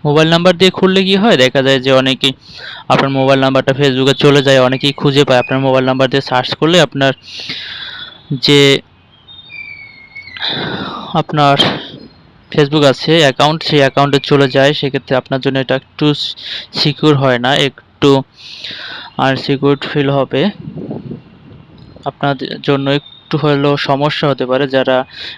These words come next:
মেয়ে আছে তাদের জন্য একটু হলেও সমস্যা। তাই আপনার Gmail অ্যাকাউন্ট খোলার পরে Gmail অ্যাকাউন্ট দিয়ে log in করবেন,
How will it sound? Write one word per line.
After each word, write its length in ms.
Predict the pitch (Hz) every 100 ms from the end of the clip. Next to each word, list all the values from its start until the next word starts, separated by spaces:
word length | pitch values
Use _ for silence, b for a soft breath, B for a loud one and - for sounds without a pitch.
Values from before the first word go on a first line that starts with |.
| B 139
মেয়ে 160 | 131
আছে 240 | 127 - 135
তাদের 320 | 127 123 127
জন্য 400 | 131 131 135 -
একটু 320 | 139 135 -
হলেও 240 | 139 135 139
সমস্যা। 600 | - 123 123 - 147 185
তাই 220 | 127 127
আপনার 280 | 123 135 131
Gmail 360 | 123 139 139
অ্যাকাউন্ট 340 | 135 127 135 135
খোলার 340 | - 139 135
পরে 300 | - 135 165
Gmail 300 | 143 135 135
অ্যাকাউন্ট 340 | 131 127 131 131
দিয়ে 120 | 127
log 220 | 123 123
in 80 | 123
করবেন, 340 | 123 120 120